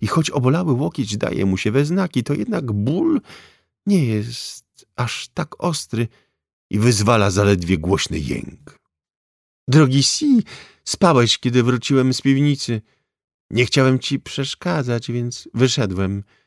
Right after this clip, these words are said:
Gdy uporam się z pracą, pójdę do sklepu po lód dla ciebie. To ci dobrze zrobi na kolano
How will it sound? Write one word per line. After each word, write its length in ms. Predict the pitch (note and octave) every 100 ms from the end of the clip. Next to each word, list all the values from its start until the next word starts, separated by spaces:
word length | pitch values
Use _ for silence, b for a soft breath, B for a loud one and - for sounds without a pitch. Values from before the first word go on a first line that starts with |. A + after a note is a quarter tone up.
| _ _ _ _ -
Gdy 200 | D#3 E3
uporam 380 | C#3+ E3+ D#3+ D3
się 120 | -
z 100 | C#3+
pracą, 640 | - E3 C#3+ C#3 B2 B2 C3+
pójdę 280 | - D3 -
do 140 | C#3
sklepu 340 | - D#3 D3+ C#3+
po 180 | D3+
lód 320 | D3+ D3+ - -
dla 200 | G2+ F#2
ciebie. 440 | - D#2+ C#2+ D2 - _ _ _ _ _ _ _ _
To 120 | D#3+
ci 140 | C#3 A#2+
dobrze 300 | A#2 A2+ G#2
zrobi 300 | A#2 G#2 G2
na 120 | G2
kolano 500 | G#2+ G#2 G2 E2+